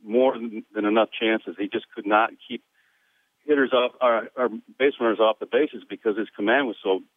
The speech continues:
so bad. And he's gonna probably be,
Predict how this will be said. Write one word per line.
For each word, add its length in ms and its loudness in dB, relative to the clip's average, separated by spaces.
so 180 -14
bad. 400 2
And 380 -2
he's 240 -14
gonna 220 2
probably 460 0
be, 300 0